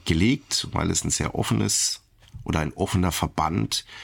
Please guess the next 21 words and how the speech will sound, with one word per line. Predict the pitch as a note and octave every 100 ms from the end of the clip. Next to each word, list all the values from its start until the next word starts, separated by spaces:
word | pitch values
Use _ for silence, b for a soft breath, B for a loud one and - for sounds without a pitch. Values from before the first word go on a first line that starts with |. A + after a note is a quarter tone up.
| B B B
für | -
viele | E2 F#2+ F#2
Stilrichtungen | - F#2 F2+ F2+ E2+ - F2 E2+
einfach | G1+ E2 - -
auch | D#2+
als | E2 D#2
Heimat | - D2+ E2+ E2 D2+ - B B B B -
prädestiniert | - E2+ D#2+ E2+ - E2 E2 F2 -
ist. | - - - - _ - - - - - _ -
Und | D2 D2+ - - B B B -
es | - D#2+
war | E2+
ja | F#2
auch | C#2+
schon | - F#2
immer | G#2 G2+
gelebte | F#2+ F#2+ F2 F#2+ - E2
Kultur | - E2+ - - G#2 G#2 G2+ - B B B B
auf | E2 -
den | E2
Bundesseminaren, | D2+ G2+ G#2 F#2+ - F2 F#2 F2 D#2+ E2+ E2+ F2 F2